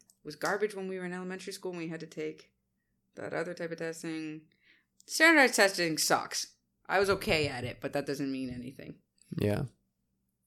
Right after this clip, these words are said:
Speaker 1: It gives you a false sense of hope or a false sense of failure. Uh, yeah, what do you think I would do?
Speaker 2: Mm. It's a billion dollars.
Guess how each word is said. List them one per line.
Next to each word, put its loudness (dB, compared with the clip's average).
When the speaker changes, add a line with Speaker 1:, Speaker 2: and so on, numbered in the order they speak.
Speaker 1:
It -8
gives -6
you 2
a 4
false -4
sense -6
of -10
hope -4
or -4
a -4
false -10
sense -8
of -20
failure. -10
Uh, 6
yeah, 6
what 2
do 2
you 2
think 0
I 0
would 0
do? 0
Speaker 2:
Mm. -4
It's -4
a 2
billion 6
dollars. -2